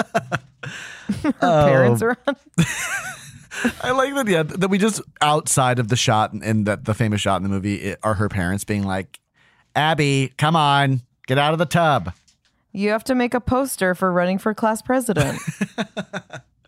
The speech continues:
Speaker 1: And she's like, "Uh, I'm not like you. I wanna be in the tub."
Speaker 2: <laughs> "I'm not like you. I wanna be in the tub" is also a great shirt.
Speaker 1: That's a really good shirt, guys. Get on it.
Speaker 2: Yeah.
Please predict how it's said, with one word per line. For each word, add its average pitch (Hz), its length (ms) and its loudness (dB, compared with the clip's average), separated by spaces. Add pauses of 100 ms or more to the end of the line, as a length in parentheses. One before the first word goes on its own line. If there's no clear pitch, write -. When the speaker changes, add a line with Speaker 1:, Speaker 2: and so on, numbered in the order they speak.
(560)
Speaker 1:
And - 140 -6
she's 208 160 -4
like, 202 180 -2
"Uh, - 60 -12
I'm 226 880 2
not 254 240 0
like 254 300 -2
you. 175 420 2 (300)
I 180 60 0
wanna 208 180 0
be 226 120 -2
in 240 80 0
the 247 60 0
tub." 196 640 0 (540)
Speaker 2:
<laughs> - 440 -14
"I'm 277 240 2
not 311 200 4
like 196 260 2
you. 208 120 4
I 175 80 4
wanna 170 260 4
be 165 160 2
in 160 120 4
the 151 100 2
tub" 135 320 2
is 120 120 0
also 110 320 0
a 98 60 -4
great 92 260 -10
shirt. - 280 -12 (920)
Speaker 1:
That's 254 160 -4
a 285 60 0
really 269 220 0
good 294 120 -2
shirt, 254 240 0
guys. 185 340 0
Get 226 220 -2
on 175 240 2
it. 170 180 4
Speaker 2:
Yeah. 107 260 2